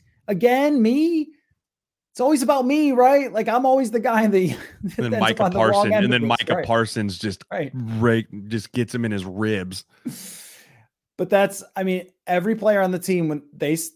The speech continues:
Speaker 1: they know it, they see it. We see it upstairs. The fans see it. The fans couldn't get behind the team the other night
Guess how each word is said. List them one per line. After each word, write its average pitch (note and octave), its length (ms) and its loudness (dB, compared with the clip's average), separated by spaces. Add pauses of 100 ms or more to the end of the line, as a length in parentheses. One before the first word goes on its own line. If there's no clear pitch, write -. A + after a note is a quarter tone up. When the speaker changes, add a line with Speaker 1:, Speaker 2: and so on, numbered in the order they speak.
Speaker 1:
they D3+ 140 -4
know A#2 240 -6
it, - 340 -12 (140)
they D3 140 -6
see A#2+ 320 -8
it. - 360 -12 (160)
We D3+ 220 -4
see D#3 240 -2
it D3 80 -2
upstairs. B2 580 -8
The C3+ 80 -14
fans D3+ 420 -8
see A#2+ 260 -8
it. D3 220 -10 (120)
The D3+ 80 -10
fans C#3+ 340 -8
couldn't D#3 280 -2
get C#3+ 160 -6
behind B2 340 -6
the A#2+ 40 -8
team A#2 280 -10
the A#2 120 -6
other A2 180 -10
night G#2 300 -14